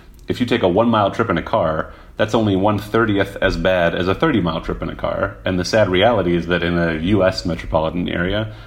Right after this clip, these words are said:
there are a heck of a lot of long, long trips that happen, long commutes and, you know, other,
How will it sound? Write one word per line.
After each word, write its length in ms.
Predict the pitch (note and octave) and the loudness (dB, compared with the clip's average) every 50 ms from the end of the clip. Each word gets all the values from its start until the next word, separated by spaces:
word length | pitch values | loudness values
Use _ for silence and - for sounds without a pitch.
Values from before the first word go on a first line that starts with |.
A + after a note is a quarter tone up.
| - - - | -20 -10 -2
there 140 | A#2 A#2+ A2+ | 0 2 4
are 120 | G#2 F#2+ | 4 4
a 60 | F#2 | 2
heck 200 | F#2+ A2 A2+ A2 | 2 0 -2 -2
of 80 | A#2+ G2+ | -2 0
a 40 | G#2 | 2
lot 140 | F#2+ F#2 F#2 | 2 2 2
of 120 | F2 E2+ | 2 0
long, 380 | E2+ F2+ F#2 F#2+ F#2 F2+ F2+ F2 | 2 2 2 4 2 2 2 2
long 260 | F2 E2+ E2+ E2+ D#2+ | 2 2 2 2 -2
trips 300 | - - G2 G2 - - | -2 -2 -4 -4 -4 -4
that 100 | F#2 F2+ | -2 -2
happen, 500 | F#2+ G2+ G#2 B2 A#2+ A#2+ A#2 A#2 - - - | -2 -2 -2 -2 -4 -4 -4 -6 -8 -8 -6
long 320 | F#2 F2+ F2 F2 F2 E2+ E2+ | -2 0 2 2 2 0 -2
commutes 540 | - F2+ G#2+ B2 C#3 C3 B2 - - - - - | -4 0 0 2 2 0 -2 -4 -6 -10 -8 -6
and, 220 | - E2 E2+ F2 | -6 -6 -6 -4
you 60 | F#2+ F2+ | -6 -6
know, 80 | E2+ | -6
other, 280 | - F2 F2+ F#2+ F#2+ F#2 | -4 -4 -2 -2 -2 -4